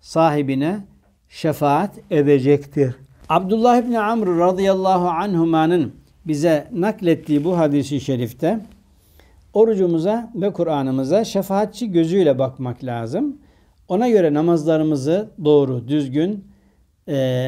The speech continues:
ve istendiği kadar kılmalıyız en azından. Bir de Kur'an-ı Kerim okumak noktasında da hele hele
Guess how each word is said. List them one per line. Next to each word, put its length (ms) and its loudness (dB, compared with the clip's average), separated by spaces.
ve 100 0
istendiği 500 0
kadar 540 0
kılmalıyız 680 -4
en 140 -4
azından. 680 -4
Bir 260 2
de 200 4
Kur'an-ı 360 2
Kerim 280 4
okumak 500 -4
noktasında 680 -2
da 220 2
hele 300 4
hele 400 2